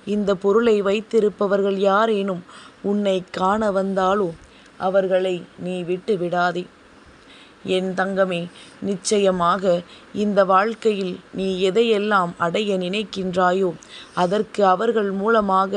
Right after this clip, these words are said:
உனக்கு மிகப்பெரிய உதவி ஒன்று கிடைக்கப் போகின்றது. என் குழந்தையே, எல்லோருக்கும் அத்தனை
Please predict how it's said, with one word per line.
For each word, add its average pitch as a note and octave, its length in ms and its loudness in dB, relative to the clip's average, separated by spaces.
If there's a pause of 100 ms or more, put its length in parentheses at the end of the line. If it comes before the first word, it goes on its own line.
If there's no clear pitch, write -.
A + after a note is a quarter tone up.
(240)
உனக்கு F3+ 460 -2
மிகப்பெரிய F#3 760 0
உதவி F#3+ 420 -2
ஒன்று F#3 480 -2
கிடைக்கப் F#3 560 -4
போகின்றது. F3+ 580 -2 (1120)
என் F#3+ 300 2
குழந்தையே, G3+ 560 4 (920)
எல்லோருக்கும் A3 1000 4
அத்தனை F#3+ 480 0